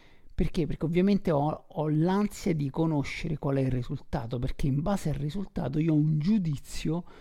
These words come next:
su quello che sono, su quella che può essere la mia intelligenza, che io vedo, ritornando al concetto di mindset statico, come qualcosa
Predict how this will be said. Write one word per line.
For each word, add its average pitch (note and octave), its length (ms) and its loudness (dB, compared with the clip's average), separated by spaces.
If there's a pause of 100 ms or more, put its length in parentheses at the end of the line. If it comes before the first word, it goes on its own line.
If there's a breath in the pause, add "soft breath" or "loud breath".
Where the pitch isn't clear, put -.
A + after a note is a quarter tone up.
(140 loud breath)
su - 280 -2
quello D#3 400 2
che - 100 -6
sono, C#3+ 540 -4
su - 100 -12
quella D3 200 2
che C3+ 100 2
può D3 160 0
essere C3+ 280 -6
la B2 60 0
mia B2+ 140 2
intelligenza, B2+ 920 0 (600 soft breath)
che - 120 6
io A3+ 280 4
vedo, D#3+ 600 4 (680 soft breath)
ritornando D3+ 840 2
al C3+ 680 2 (320)
concetto - 540 2
di C#3 140 2
mindset D#3 420 2
statico, C3 640 -6
come G#3 420 0
qualcosa D#3 720 -2